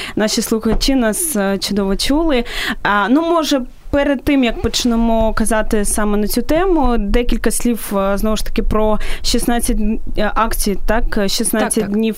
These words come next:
Speaker 1: е, проти насильства. Нагадати нашим слухачам, може, хтось не знає, що це таке за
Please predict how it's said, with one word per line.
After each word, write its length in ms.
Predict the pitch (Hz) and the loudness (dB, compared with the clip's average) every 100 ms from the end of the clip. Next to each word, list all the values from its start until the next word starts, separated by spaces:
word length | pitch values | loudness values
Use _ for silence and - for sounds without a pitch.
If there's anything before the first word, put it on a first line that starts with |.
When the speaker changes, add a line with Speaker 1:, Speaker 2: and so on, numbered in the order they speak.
| - | -4
Speaker 1:
е, 180 | 208 202 | -2 -2
проти 240 | 220 208 214 | -2 -2 -2
насильства. 460 | 208 302 330 - | -4 -2 -4 -2
Нагадати 400 | 196 185 196 190 | -2 -2 -4 -4
нашим 360 | 196 190 - 202 | -4 -4 -4 -6
слухачам, 600 | 220 - - 214 208 302 | -6 -8 -6 -4 -2 0
може, 180 | 262 196 | 0 -2
хтось 300 | 175 208 - | -4 -2 0
не 80 | 208 | 0
знає, 320 | 240 269 220 - - - | 2 2 0 -2 -2 0
що 300 | - 247 - | 2 2 2
це 140 | - | 0
таке 480 | - 202 208 202 196 | 0 0 0 0 -2
за 420 | 196 185 190 190 | -2 -2 -2 -2